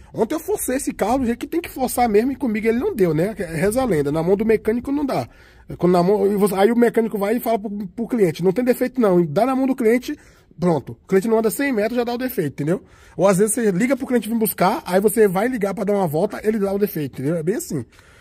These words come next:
Mas aqui, aparentemente, nós já tá resolvendo aqui vários defeitinhos que o carro tem,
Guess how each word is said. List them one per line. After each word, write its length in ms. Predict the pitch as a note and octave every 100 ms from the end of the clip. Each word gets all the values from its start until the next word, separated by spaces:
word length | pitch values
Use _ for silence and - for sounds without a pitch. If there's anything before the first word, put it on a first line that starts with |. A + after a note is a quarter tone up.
| - - -
Mas 500 | C3 C#3 F#3+ A3 -
aqui, 280 | G3 F3+ G3
aparentemente, 640 | G3+ G#3+ G3 F3+ F3+ F3+
nós 180 | G#3+ G#3+
já 160 | G#3+ G3+
tá 100 | G3+
resolvendo 380 | G#3 G3+ F#3+
aqui 180 | F#3 G3
vários 280 | F3+ G#3+ B3+
defeitinhos 420 | C4+ C4 B3 A3
que 60 | G3+
o 20 |
carro 200 | G#3+ A#3+
tem, 300 | A#3+ C#3